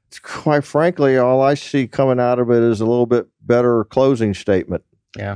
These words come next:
Speaker 1: But everything <laughs> else is still kind of the same.
Speaker 2: You know, we, we put a lot of, uh, in having the, the, I guess, the liberty, uh, of being able to create the mortgage division at the bank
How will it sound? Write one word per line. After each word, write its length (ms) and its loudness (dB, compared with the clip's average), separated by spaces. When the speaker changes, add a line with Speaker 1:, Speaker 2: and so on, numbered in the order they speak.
Speaker 1:
But 160 0
everything 420 0
<laughs> 0 -
else 280 -4
is 120 -2
still 280 -2
kind 320 -2
of 80 0
the 120 -2
same. 440 -2
Speaker 2:
You 80 -4
know, 180 0
we, 520 -4
we 140 -2
put 160 -4
a 40 -2
lot 220 0
of, 180 -6
uh, 180 0
in 240 -4
having 320 0
the, 360 0
the, 420 -2
I 80 -10
guess, 200 -10
the 140 -4
liberty, 500 -4
uh, 260 -2
of 180 -4
being 180 -2
able 160 -4
to 60 -6
create 300 -4
the 60 -10
mortgage 380 -4
division 340 -6
at 60 -12
the 60 -16
bank 420 -6